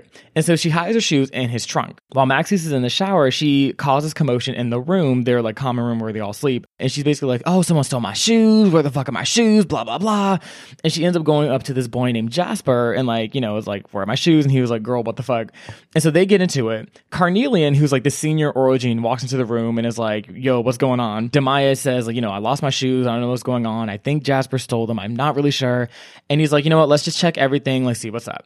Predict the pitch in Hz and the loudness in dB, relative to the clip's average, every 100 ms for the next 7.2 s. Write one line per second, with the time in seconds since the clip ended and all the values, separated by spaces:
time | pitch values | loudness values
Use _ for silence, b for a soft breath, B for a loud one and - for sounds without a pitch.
0 | - - 156 139 135 131 - 156 - 180 | -10 0 4 6 4 2 0 -2 0 0
1 | - 180 175 170 - - 113 104 107 - | 0 0 0 0 -2 -4 -4 -4 -6 -2
2 | 139 143 - 156 139 123 - 123 110 113 | 0 0 0 -2 -2 -4 -4 -4 -2 0
3 | 120 120 120 107 - - - - 139 131 | 0 0 -6 -8 -10 -14 -8 2 2 4
4 | 139 143 139 135 90 123 123 117 - 117 | 2 0 0 -2 0 0 -2 -4 -4 -4
5 | 110 113 104 101 151 254 240 123 - - | -4 -6 -8 -4 0 2 0 -4 -14 -20
6 | B B B B B 165 - 165 139 131 | B B B B B 0 2 4 4 4
7 | 127 | 0